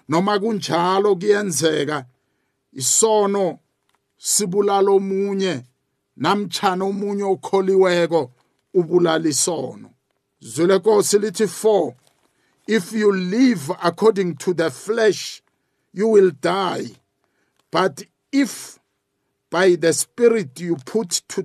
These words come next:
death the misdeeds of the body, you will live. For those who are led by the Spirit are the children of God." Izwi lenkosi lithi, bazalwane, nakube siphila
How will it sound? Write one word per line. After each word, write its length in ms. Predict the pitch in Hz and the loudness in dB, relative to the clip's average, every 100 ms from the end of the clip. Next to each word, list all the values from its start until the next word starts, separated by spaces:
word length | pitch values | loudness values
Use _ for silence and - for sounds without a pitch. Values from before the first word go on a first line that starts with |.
| - | -8
death 520 | - 180 156 - - - _ _ _ _ - | -2 -2 -2 -6 -20 -20 _ _ _ _ 0
the 120 | 156 | 2
misdeeds 920 | 160 160 - - - 196 226 170 - 175 | 2 -2 -4 -6 -2 0 0 -2 -4 -4
of 260 | 190 170 180 | -6 -6 0
the 120 | 170 | 0
body, 600 | 127 - 175 180 147 - _ _ - | 0 0 2 2 -2 -12 _ _ -8
you 160 | 190 | -2
will 180 | 220 202 | 0 0
live. 580 | 190 208 214 127 - - _ _ _ _ _ _ _ | -2 -4 -6 -8 -14 -20 _ _ _ _ _ _ _
For 240 | - 147 | -8 -6
those 440 | 135 151 202 202 151 | -2 4 4 2 -2
who 140 | 196 | 0
are 120 | 196 | 0
led 500 | 180 180 190 185 175 | 0 0 0 -2 -6
by 240 | 170 160 151 | -6 -4 -2
the 160 | 151 | -2
Spirit 720 | 143 - 202 180 160 123 - _ _ _ _ _ - | -2 0 2 2 0 -6 -18 _ _ _ _ _ -2
are 140 | 180 | 0
the 160 | 151 151 | 0 -2
children 560 | - 190 170 165 151 | -2 -2 -2 -2 -6
of 240 | 143 127 - | -8 -10 -14
God." 320 | 123 117 110 _ _ _ _ _ _ | -16 -14 -18 _ _ _ _ _ _
Izwi 160 | - 160 | -4 0
lenkosi 560 | 180 175 202 190 - 202 | 0 2 2 2 0 0
lithi, 320 | 196 190 214 | -2 -2 -2
bazalwane, 760 | 180 160 156 170 190 190 190 180 185 | -2 -2 0 0 0 -2 -4 -6 -6
nakube 680 | 196 196 208 202 214 170 147 | -4 -2 -4 0 2 2 -2
siphila 880 | - - 160 - 190 175 170 156 | -4 -2 -4 -6 -4 -2 -2 -4